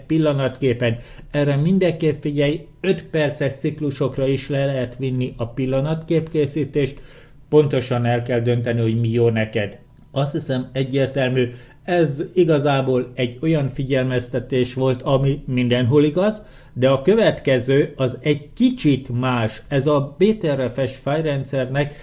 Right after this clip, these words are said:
a pillanatképek készítésének az alapbeállításánál elő szokott fordulni, illetve alapbeállítás szerint így működik.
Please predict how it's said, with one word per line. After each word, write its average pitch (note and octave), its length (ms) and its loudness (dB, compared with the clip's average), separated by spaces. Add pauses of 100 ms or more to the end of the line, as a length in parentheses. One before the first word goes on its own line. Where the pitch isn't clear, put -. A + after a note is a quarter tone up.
(200)
a C3+ 320 2
pillanatképek C#3 920 0
készítésének C#3 1000 -2
az B2 200 -2 (140)
alapbeállításánál C#3+ 1400 2
elő C#3+ 300 4
szokott B2+ 420 -2
fordulni, C3 520 0
illetve A#2+ 420 -2
alapbeállítás B2 920 0
szerint A#2+ 420 -2
így C#3+ 160 0
működik. B2+ 560 0